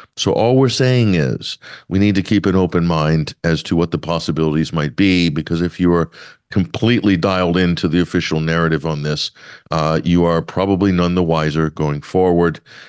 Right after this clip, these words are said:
And history will just repeat itself over and over again. That's why we're bringing it up on other world news.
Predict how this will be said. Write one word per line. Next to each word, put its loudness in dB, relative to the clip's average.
And -4
history 0
will -2
just -4
repeat -2
itself -2
over 0
and 0
over 0
again. -4
That's -4
why -2
we're -2
bringing 0
it 4
up 0
on 0
other 2
world 2
news. 0